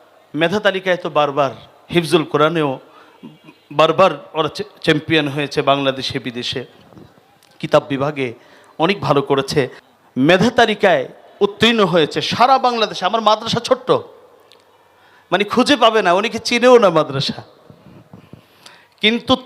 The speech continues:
তিন বছরে পরীক্ষা দিয়েছে মাত্র দেড়শো ছাত্র, আর সারা বাংলাদেশে স্টেইন করেছে পঞ্চান্ন জন ছাত্র, স্টেইন করেছে। আর হিফজুল কোরআনে স্টেইন তো, মানে, একশোর উপরে। এই বাংলাদেশ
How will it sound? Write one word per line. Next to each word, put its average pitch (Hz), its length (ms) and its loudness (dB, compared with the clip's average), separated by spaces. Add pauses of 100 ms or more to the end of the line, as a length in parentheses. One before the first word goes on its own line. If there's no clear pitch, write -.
(100)
তিন 247 440 2
বছরে 214 560 2 (720)
পরীক্ষা 302 380 2
দিয়েছে 247 500 4
মাত্র 196 800 0
দেড়শো 226 460 0
ছাত্র, 147 500 -4 (640)
আর 165 100 4
সারা 285 340 2
বাংলাদেশে 277 520 2
স্টেইন 254 320 -2
করেছে 226 340 2
পঞ্চান্ন 170 540 0
জন 127 160 -8
ছাত্র, - 340 -14 (640)
স্টেইন 226 340 0
করেছে। 131 400 -2 (1040)
আর 233 120 2
হিফজুল 254 380 -2
কোরআনে 277 360 2
স্টেইন 254 280 -4
তো, 254 100 2
মানে, 247 160 2
একশোর 233 320 4
উপরে। 143 320 0 (1040)
এই - 60 -4
বাংলাদেশ 170 420 2